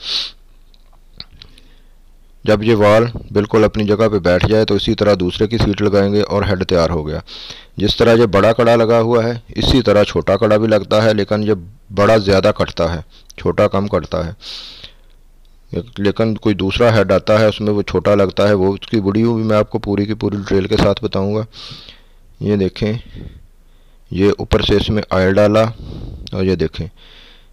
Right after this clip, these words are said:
बेशक इसको पूरा दिन ऐसे पकड़ के रखें, ये ऑयल जो आपने डाला है वो नीचे नहीं आएगा। मिट्टी का तेल हो, पेट्रोल हो, डाल के चेक कर लें,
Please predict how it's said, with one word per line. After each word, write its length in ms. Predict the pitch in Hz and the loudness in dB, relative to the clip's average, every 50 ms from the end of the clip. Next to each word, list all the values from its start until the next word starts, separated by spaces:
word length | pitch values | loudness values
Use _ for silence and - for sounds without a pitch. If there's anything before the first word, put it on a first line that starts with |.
| - - - - - - - - - - - - - - - - - | -20 -20 -20 -20 -20 -20 -20 -20 -20 -20 -20 -20 -20 -20 -20 -18 -16
बेशक 580 | 113 101 92 90 104 104 - 117 117 - - | -14 -10 -2 0 0 2 4 2 2 2 0
इसको 320 | 117 - - - 120 120 120 123 - | -2 -2 0 0 2 0 0 0 -4
पूरा 260 | - 104 101 104 113 110 | -2 0 2 4 4 4
दिन 220 | 98 90 113 123 | 4 2 2 2
ऐसे 200 | 127 117 - 123 113 | 4 4 4 2 2
पकड़ 240 | 117 107 104 107 104 | 2 0 0 0 0
के 120 | 113 113 | 2 0
रखें, 340 | 107 - - - 113 110 110 - - | 0 0 -2 -2 -4 -4 -4 -8 -4
ये 160 | 104 104 117 - - - | 0 0 0 0 0 2
ऑयल 220 | 104 104 107 113 110 | 4 4 4 4 4
जो 140 | 113 113 | 6 4
आपने 220 | 110 101 104 113 110 | 4 4 2 0 0
डाला 280 | 92 92 95 98 107 107 | 2 2 4 4 4 4
है 80 | 113 | 4
वो 180 | 107 104 104 104 | 4 4 4 2
नीचे 260 | 101 98 98 - - 107 | 2 0 -2 0 0 0
नहीं 280 | 104 104 101 104 113 - | 0 0 0 0 0 -2
आएगा। 380 | - 80 82 73 71 76 76 85 - - - - _ - - - - - - - - - - - - - - - - - - - | -2 -2 -2 -4 -4 -6 -8 -10 -16 -20 -20 -20 _ -20 -20 -20 -20 -20 -20 -20 -20 -20 -20 -20 -20 -20 -20 -20 -20 -20 -10 -4
मिट्टी 240 | 95 101 - - 110 | -4 -2 0 0 2
का 120 | 110 113 95 | 2 0 2
तेल 260 | - 101 98 104 107 | 2 2 4 4 4
हो, 200 | 110 113 113 110 110 - - - - | 4 4 2 2 0 -4 -12 -4 -4
पेट्रोल 380 | - - - 92 95 101 107 104 | -4 0 2 2 2 4 4 4
हो, 200 | 110 107 113 113 - - - 85 | 2 2 2 0 -4 -12 -6 0
डाल 240 | 90 95 95 95 | 2 2 2 2
के 100 | 95 110 101 | 2 0 0
चेक 180 | - 101 98 | 2 0 0
कर 180 | - - 113 107 | 2 2 2 2
लें, 180 | 104 107 110 | 2 0 -2